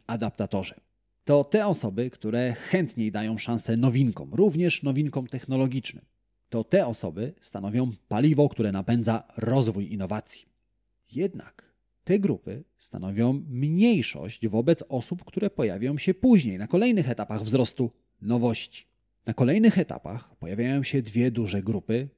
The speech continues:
które nazywają się wczesną i późną większością.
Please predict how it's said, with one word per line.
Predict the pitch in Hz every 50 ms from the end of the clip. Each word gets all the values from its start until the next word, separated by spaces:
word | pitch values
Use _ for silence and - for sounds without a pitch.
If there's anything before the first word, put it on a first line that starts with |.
| _ _
które | - - 139 135 131
nazywają | 120 113 98 104 90 92 95 95 95 98
się | - - 104 98
wczesną | - - - - 123 - - - 110 101 104 - _ _ _ -
i | - 120
późną | - 120 117 104 87 98 101 98 - -
większością. | - 110 101 95 127 135 135 123 - - 127 117 - - - -